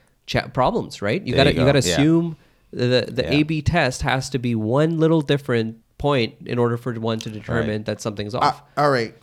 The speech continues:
Speaker 3: So that can be used in advantage. That, that those situations. That
Speaker 1: Yeah.
Speaker 3: is one of a situation I have went through, and that mold me to be an entrepreneur
Speaker 1: Mm-hmm.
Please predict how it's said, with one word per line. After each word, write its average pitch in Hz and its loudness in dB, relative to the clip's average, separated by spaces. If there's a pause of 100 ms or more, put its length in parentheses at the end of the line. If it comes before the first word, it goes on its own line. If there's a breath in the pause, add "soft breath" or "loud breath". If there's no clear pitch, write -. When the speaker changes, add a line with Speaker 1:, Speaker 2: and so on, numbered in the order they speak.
(260)
Speaker 3:
So 131 -6 (240)
that 175 2
can 185 2
be 180 0
used 170 -2
in 131 -2
advantage. 104 -8 (540)
That, 107 -2
that 107 0
those 110 -4
situations. 104 -10 (500 loud breath)
That 131 -2
Speaker 1:
Yeah. 147 0
Speaker 3:
is 120 -6
one 127 -4
of 117 -6 (720)
a 120 -6
situation 120 -8
I 107 -6
have 101 -10
went 107 -10
through, 104 -10 (640)
and 107 -8
that 117 -4 (580)
mold 131 0
me 113 -6
to 117 -14
be 104 -10
an 101 -8
entrepreneur 98 -10
Speaker 1:
Mm-hmm. 104 -4